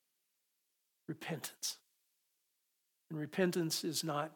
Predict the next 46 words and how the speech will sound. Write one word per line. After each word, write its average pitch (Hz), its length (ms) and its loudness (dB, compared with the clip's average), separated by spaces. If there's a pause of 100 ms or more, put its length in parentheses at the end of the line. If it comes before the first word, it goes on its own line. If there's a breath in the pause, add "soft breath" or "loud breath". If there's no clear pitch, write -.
(120)
just - 240 -2
something 165 380 0
we 165 100 2
do 143 200 -2
when 143 160 -4
we 147 80 -4
violate 139 420 -2
a 139 60 -6
law. 131 220 -4
Repentance 143 760 -8 (480)
is 156 100 -6
a 147 60 -6
posture 160 720 2 (320)
of 156 100 -4
humility 165 720 4
that 170 120 2
we 175 120 0
take 151 380 -2
each 175 240 -2
morning 147 420 -2 (460)
as 151 100 0
we 156 120 4
look 151 220 2
and 165 80 -2
we 147 60 -2
say, 160 220 0
"God, 156 260 2
help 165 140 -6
me 170 140 -2
to 165 140 -2
align 160 500 2
myself 170 640 -2
with - 180 -6
you 165 300 -2
and 139 120 -8
how 170 400 0
you 160 240 -4
see 185 300 2
it 175 140 2
today 143 440 -8 (420)
and 147 100 -8
to 165 80 -2
be 151 120 2
led 165 420 4
by 156 140 2
you 151 520 0